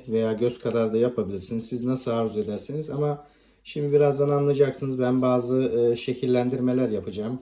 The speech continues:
Bu şekilde daha çok hoşunuza gideceğini ümit ediyorum. Tekrar görüşmek üzere.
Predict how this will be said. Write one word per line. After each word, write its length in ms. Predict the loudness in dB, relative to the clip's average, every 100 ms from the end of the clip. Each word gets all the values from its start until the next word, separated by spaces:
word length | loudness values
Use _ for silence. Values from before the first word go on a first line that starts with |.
| -6
Bu 100 | -4
şekilde 500 | -4 -8 -6 -4 -2
daha 220 | -4 -6
çok 200 | -8 -8
hoşunuza 360 | -8 -8 -6 -6
gideceğini 400 | -6 -6 -4 -4
ümit 240 | -4 -4
ediyorum. 420 | -2 0 0 -4 -10 _ -20 -20 -20 -20 -20 -6
Tekrar 360 | -4 -2 -4
görüşmek 480 | -4 -6 -6 -8 -8
üzere. 280 | -6 -6